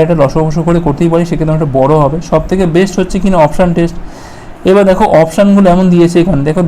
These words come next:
দশ দ্বারা বিভাজিত করলে কী হতে পারে না, শেষে হতে হবে শূন্য, তাহলে একমাত্র শেষ শূন্য দেখো এখানে অপশান ওয়ানে আছে, মানে বি, সি, ডি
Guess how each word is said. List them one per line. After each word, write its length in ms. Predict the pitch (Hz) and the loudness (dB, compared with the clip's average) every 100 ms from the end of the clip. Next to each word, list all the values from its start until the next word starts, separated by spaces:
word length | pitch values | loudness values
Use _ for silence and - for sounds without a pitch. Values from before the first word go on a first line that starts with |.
| 139 156 | -2 0
দশ 160 | 170 180 | 2 2
দ্বারা 140 | 190 190 | 0 0
বিভাজিত 200 | 185 185 185 | 2 2 0
করলে 140 | 185 180 | -2 0
কী 60 | 190 | 0
হতে 120 | 180 | 2
পারে 120 | 147 139 | 2 0
না, 40 | 139 | -2
শেষে 200 | 175 180 175 | -2 0 0
হতে 120 | 175 | 2
হবে 120 | 175 170 | 0 -2
শূন্য, 260 | 185 180 170 165 | 0 2 2 0
তাহলে 160 | 160 151 | 0 2
একমাত্র 300 | 147 165 170 - | 2 0 -2 -2
শেষ 120 | 170 170 | -2 0
শূন্য 140 | 170 170 | 0 0
দেখো 120 | 165 160 | 0 -2
এখানে 140 | 165 139 | 0 -2
অপশান 200 | - 156 135 | -2 -4 -4
ওয়ানে 260 | 135 151 156 151 | -2 -2 0 -2
আছে, 140 | 151 170 | -2 -2
মানে 140 | 160 175 139 | -2 -2 -4
বি, 160 | 147 160 175 170 | -6 -4 -4 -4
সি, 180 | - 147 160 165 135 | -4 -4 -2 -4 -4
ডি 120 | 151 | -2